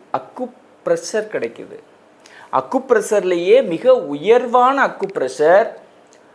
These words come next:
இன்டர்னல் அக்குப்ரெஷர். அதாவது நம்ம உடம்புக்கு உள்ள நடக்கக்கூடிய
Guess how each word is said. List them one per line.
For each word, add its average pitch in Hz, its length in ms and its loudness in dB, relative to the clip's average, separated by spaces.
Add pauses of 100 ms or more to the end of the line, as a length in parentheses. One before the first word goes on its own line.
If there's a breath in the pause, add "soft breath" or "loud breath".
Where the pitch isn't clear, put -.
(280 soft breath)
இன்டர்னல் 247 760 2
அக்குப்ரெஷர். 135 640 -8 (1900 loud breath)
அதாவது 180 440 2 (380)
நம்ம 160 320 0
உடம்புக்கு 214 520 2
உள்ள 269 280 2
நடக்கக்கூடிய 175 760 -2